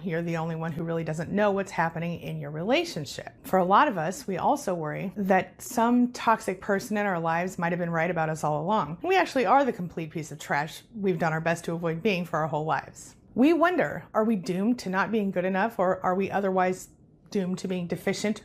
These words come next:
forever? Well, this leads us to something that if we're not careful and if we don't recognize it, it could pretty much keep us stuck forever. We get deeper and deeper into the trauma bond. We become fully enmeshed with the narcissist.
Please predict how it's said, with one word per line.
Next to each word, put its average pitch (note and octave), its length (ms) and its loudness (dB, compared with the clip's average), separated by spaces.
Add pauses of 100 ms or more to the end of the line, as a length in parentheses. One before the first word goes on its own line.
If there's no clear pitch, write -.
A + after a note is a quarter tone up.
forever? F#3+ 680 0
Well, B3 80 2
this C#4+ 200 2
leads A#3+ 260 4
us F3+ 360 0
to G#3+ 160 0
something A3 420 2
that G#3 240 2
if G#3 280 -4 (280)
we're F#3 80 0
not G#3+ 200 2
careful B3+ 480 2
and G3+ 80 0
if G#3 100 -4
we G#3 80 0
don't G3+ 160 0
recognize A#3+ 500 2
it, C4+ 240 0
it C#4 80 -2
could B3+ 120 2
pretty A#3+ 180 2
much G3 160 0
keep F#3+ 160 -2
us F3+ 120 -2
stuck D3+ 220 -2
forever. D#3+ 460 -2
We D4 160 6
get A3+ 240 0
deeper B3+ 360 0
and A#3+ 200 0
deeper G3 300 -2
into F3 260 -4
the E3+ 80 -4
trauma D3 380 -4
bond. - 300 -8 (340)
We G#3 100 4
become G#3+ 340 2
fully A3+ 380 2
enmeshed G3 440 -2
with F3 120 -6
the E3+ 80 -6
narcissist. D#3 800 -8